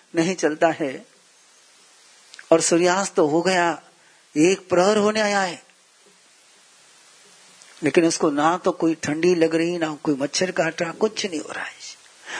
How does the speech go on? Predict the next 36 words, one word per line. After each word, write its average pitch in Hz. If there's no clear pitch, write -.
और 233
कहीं 254
कुछ 254
हो 160
गया 220
और 196
उसकी 190
आंख 151
खुली, -
और 139
आंख 156
खुली 180
तो 180
उसने 156
देखा, 156
"अरे, 202
परमात्मा 175
नहीं, 170
गुरु 147
नहीं, 180
नहीं, 175
कोई 185
नहीं, 180
कोई 175
नहीं, 190
मैं 180
अकेली 180
खड़ी 180
हूं, 190
अंधेरा 170
हो 170
गया, 185
कितना 185
टाइम 180
हो 170
गया।" 175